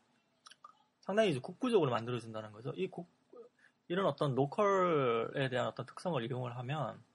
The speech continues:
아까 이 쿼드 트리에다가 이 로컬적인 특성을 고려를 하면 사실 지금 당장 델라우니 삼각화를 하지 않는 부분은 메모리를 올릴 필요가 없는 겁니다.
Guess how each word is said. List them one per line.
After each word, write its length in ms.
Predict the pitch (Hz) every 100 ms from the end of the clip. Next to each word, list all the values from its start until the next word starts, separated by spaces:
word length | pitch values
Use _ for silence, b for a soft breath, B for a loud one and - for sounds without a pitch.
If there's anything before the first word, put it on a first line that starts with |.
| _ B B B
아까 720 | - 143 202 185 170 139 120 127
이 200 | 131 131 127
쿼드 320 | 226 202 180
트리에다가 880 | 160 131 123 117 113 120 123 165 185
이 80 | 127
로컬적인 560 | 117 127 151 127 117
특성을 400 | - - 143 113
고려를 340 | - 117 123 120
하면 300 | 113 147 180 B B B B B _ _
사실 400 | - 208 - 202
지금 280 | 147 165 185
당장 800 | 175 117 117 117 123 151 180 214 _
델라우니 400 | - 127 147 170
삼각화를 420 | 156 180 170 151 139
하지 160 | 180 175
않는 240 | 113 117
부분은 520 | 117 117 131 180 117 107 _ - -
메모리를 340 | 135 170 208
올릴 220 | 143 175 147
필요가 260 | 180 156
없는 240 | 104 120 131
겁니다. 400 | 104 101 107